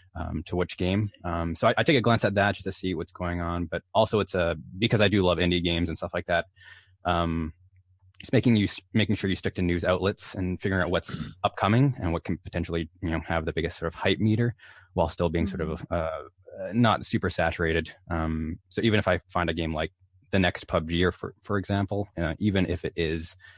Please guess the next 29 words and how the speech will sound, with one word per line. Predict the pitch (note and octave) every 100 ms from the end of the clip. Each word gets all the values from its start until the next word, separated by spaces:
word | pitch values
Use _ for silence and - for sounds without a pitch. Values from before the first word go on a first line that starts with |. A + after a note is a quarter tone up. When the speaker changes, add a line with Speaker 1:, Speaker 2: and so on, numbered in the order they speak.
| - _ _
Speaker 1:
uh, | D#2+
super | - G#2 D#2+ D#2+
hyped, | F#2 - - -
if, | E2+ -
if | F2
I | E2+
think | F2+ E2
that | D#2 -
all | F#2 F2 E2+
the | E2
big | E2+
streamers | - E2+ D#2+
are |
gonna | D#2+ D#2+
take | D#2+ D#2+
over | E2 E2
it, | D#2 - - -
um, | D#2+ D2+ D2+ -
you | D#2+
know, | D2 -
for | E2 D#2+
at | F2
least, | F2+ - -
you | -
know, | D#2 F2
a | -
few | F2+
weeks, | D#2+ E2 - - - - - - _
I'll, | F#2 F2